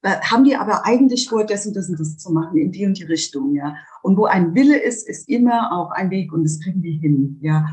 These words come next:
Und ich bin, das, ich darf manchmal in die Hochschulen beziehungsweise auch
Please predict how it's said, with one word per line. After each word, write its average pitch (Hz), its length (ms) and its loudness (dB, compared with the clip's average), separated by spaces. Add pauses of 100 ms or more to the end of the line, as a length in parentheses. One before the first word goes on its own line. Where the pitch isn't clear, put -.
(240)
Und 202 140 2
ich 220 160 -4
bin, 214 340 0 (320)
das, 180 460 -4
ich - 100 -8
darf 180 240 -2
manchmal 165 640 0
in 175 140 -4
die 175 100 -6
Hochschulen 202 560 -4
beziehungsweise 165 680 -8
auch 156 100 -6